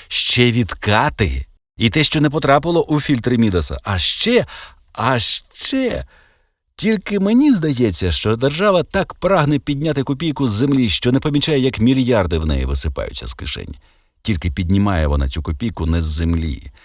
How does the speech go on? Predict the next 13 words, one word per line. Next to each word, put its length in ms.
а 180
з 100
нашої 420
з 100
вами 280
кишені 640
видирає. 600
Ми 240
для 240
неї 480
земля, 520
пил, 420
бруд. 420